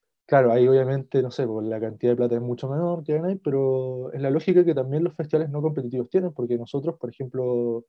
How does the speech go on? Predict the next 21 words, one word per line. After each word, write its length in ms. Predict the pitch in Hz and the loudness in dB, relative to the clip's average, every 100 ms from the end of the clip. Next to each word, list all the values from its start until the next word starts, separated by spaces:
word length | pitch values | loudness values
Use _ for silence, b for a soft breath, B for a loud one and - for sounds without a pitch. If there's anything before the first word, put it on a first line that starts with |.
| _ | _
tenemos 360 | 117 131 170 | -2 -2 -2
un 80 | 156 | -2
presupuesto 480 | 147 147 143 151 139 | -4 -2 -4 -4 -4
para 200 | 135 127 | -2 0
pagar 520 | 127 131 131 131 127 | 0 0 0 -2 -4
como 200 | - 127 120 | -8 -6 -2
derechos 340 | 120 123 131 | -2 -2 -6
de 80 | 123 | -6
exhibición, 560 | 123 123 120 131 127 131 143 | -4 -4 -2 -4 -6 -8 -14
o 40 | |
sea, 160 | - 113 | -8 -8
nosotros 320 | 113 - 131 | -6 -6 -6
pagamos 320 | - 107 135 135 | -6 -4 -4 -4
derechos 280 | 127 - 127 | -4 -4 -6
de 60 | |
exhibición, 540 | 120 120 120 120 117 147 - | -6 -4 -4 -6 -10 -14 -16
no 240 | 123 131 | -8 -8
son 180 | 123 151 | -2 0
grandes, 300 | 160 247 147 - | 0 0 -4 -2
pero 260 | 127 120 | -2 -2
existen. 640 | 113 - 185 - 104 135 | -6 -4 -4 -4 -14 -18